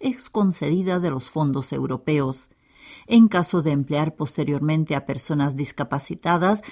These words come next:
estas empresas obtienen también mensualmente una determinada cantidad de dinero de parte de la Oficina de Trabajo a modo de contribución salarial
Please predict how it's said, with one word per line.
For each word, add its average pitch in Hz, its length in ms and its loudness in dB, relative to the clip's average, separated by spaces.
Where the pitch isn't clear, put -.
estas 262 380 -2
empresas 180 540 2
obtienen 170 500 0
también 147 480 0
mensualmente 151 960 0
una 226 300 4
determinada 156 840 -2
cantidad 139 560 -2
de 139 120 -4
dinero 151 480 0
de 139 120 0
parte 143 400 -4
de 135 100 -2
la 139 120 -2
Oficina 143 500 -2
de 135 120 -4
Trabajo 160 600 0
a 262 100 6
modo 196 360 8
de 180 180 2
contribución 139 720 -2
salarial 180 680 -2